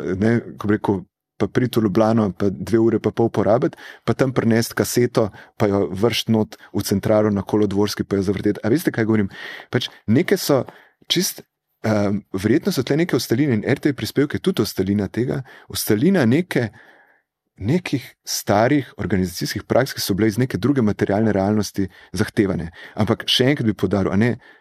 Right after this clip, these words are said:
brez strahu, a ne, mislim v tem smislu, sam alternativa, bo pa moral nekdo nekaj narediti. Ker alternativa je pa, da imamo mi program, ki ga je že težko resno vzeti, a ne, ker je samo,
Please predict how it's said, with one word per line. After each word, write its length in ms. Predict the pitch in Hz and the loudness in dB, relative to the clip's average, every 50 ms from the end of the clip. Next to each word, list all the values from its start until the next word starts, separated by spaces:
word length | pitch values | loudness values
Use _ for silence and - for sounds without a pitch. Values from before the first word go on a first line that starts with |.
| _ _ | _ _
brez 480 | _ - 95 - 113 113 131 165 185 - | _ -12 -2 0 2 2 2 0 -2 -4
strahu, 640 | - - - 107 101 - - - - 185 190 - - | -4 -2 -2 -2 0 -2 -6 -4 0 2 2 2 2
a 140 | 90 87 | -2 -2
ne, 180 | 82 95 113 135 | 0 0 2 2
mislim 300 | 139 135 127 - 110 98 | 2 0 -2 0 0 0
v 80 | 98 95 | 0 0
tem 160 | - 131 135 | 0 0 -2
smislu, 380 | 123 - 127 120 - - 98 92 - - - - - - | 0 -2 -4 -4 -2 -2 -2 -4 -4 -8 -20 -20 -20 -20
sam 340 | _ - - - 127 139 123 | _ -8 -2 0 0 0 0
alternativa, 920 | 95 101 90 - - 95 95 98 98 - _ - 196 196 151 101 90 90 - _ _ _ _ _ _ - 73 71 90 - _ | 0 -2 -2 0 0 0 2 2 0 0 _ 0 0 2 2 0 0 -2 -8 _ _ _ _ _ _ -12 -12 -12 -12 -12 _
bo 340 | - 87 92 87 107 147 180 | -12 -10 -8 0 2 2 2
pa 160 | - - 143 | 4 2 2
moral 320 | 117 107 131 175 185 156 107 | 4 4 4 4 4 4 4
nekdo 380 | 95 92 87 95 90 120 151 | 2 2 0 0 0 2 2
nekaj 400 | 165 120 104 117 - - - 147 | 2 2 0 0 0 -2 -4 -4
narediti. 640 | 156 156 160 180 202 196 139 - - - _ _ - _ _ _ _ _ _ _ _ - - | -2 0 2 2 2 2 0 -2 -6 -14 _ _ -20 _ _ _ _ _ _ _ _ -8 -2
Ker 160 | - 110 - | -2 0 2
alternativa 600 | 104 98 - 113 107 101 101 - - 180 180 135 | 2 0 2 2 2 2 2 0 0 2 2 4
je 140 | 110 127 147 | 4 2 2
pa, 140 | - - | 0 -2
da 120 | 131 104 107 | 0 0 2
imamo 280 | 104 101 101 101 104 | 2 2 2 4 2
mi 200 | 95 101 123 180 | 4 4 2 2
program, 640 | 202 - - - 101 92 107 110 117 135 151 165 175 - - - - - - - _ | 2 0 0 -2 0 2 2 4 4 4 4 2 -2 -6 -12 -20 -20 -20 -20 -20 _
ki 180 | - - - 117 | -8 -2 -2 0
ga 200 | - 113 110 107 107 - _ _ _ _ | 2 2 2 2 0 -2 _ _ _ _
je 200 | - 95 104 98 | -4 0 0 0
že 140 | 90 98 95 | 2 0 -2
težko 440 | - 98 95 - - - - 151 160 151 - _ _ _ _ | -2 0 -2 -2 -4 0 0 2 2 2 0 _ _ _ _
resno 560 | - 92 98 101 107 107 - - 127 131 110 | -4 0 0 0 0 0 -2 -4 -4 -4 -4
vzeti, 520 | - 90 104 101 110 156 156 107 - - - | -4 -6 -6 -2 0 0 0 0 -2 -8 -12
a 100 | - 87 | -6 -2
ne, 160 | 95 110 123 | 0 0 0
ker 200 | - - - 98 | 0 -4 -4 -4
je 180 | 92 - - 95 | -4 -2 -4 -6
samo, 420 | - - - 95 101 120 147 160 | -4 -4 -2 0 2 2 2 0